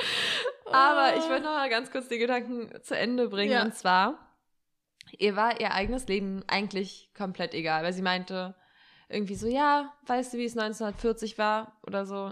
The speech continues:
Speaker 1: ne? Meinte sie
Speaker 2: Mhm.
Speaker 1: doch, ja, ich auch nicht, weil ich da noch nicht auf der Welt war und ich werde auch irgendwann nicht mehr auf der Welt sein, so, ob's jetzt passiert oder dann, so, ich werde ja eh nichts fühlen, spüren, was auch immer. Sie war halt so, sie hat einfach damit abgeschlossen und war so, ja,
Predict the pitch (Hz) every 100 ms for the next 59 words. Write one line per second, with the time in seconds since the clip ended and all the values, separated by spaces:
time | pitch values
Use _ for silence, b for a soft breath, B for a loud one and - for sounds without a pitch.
0 | - 196 233 240 233 277 262 220 B B
1 | - 320 302 269 254 285 294 254 247 262
2 | 254 262 254 226 226 220 226 233 214 208
3 | 214 B - 247 247 - _ - 247 254
4 | 254 240 240 214 214 208 196 180 185 208
5 | 196 226 277 277 B B - - 233 226
6 | 269 254 233 220 185 190 190 214 247 247
7 | 240 220 196 190 196 - 180 180 202 208
8 | - - - - - - - 233 226 226
9 | 220 - - 202 196 190 180 190 262 302
10 | B B B B B - 220 208 226 226
11 | 233 240 240 233 - - _ - 196 208
12 | 196 202 202 190 190 - 285 311 302 302
13 | 277 220 202 202 208 226 233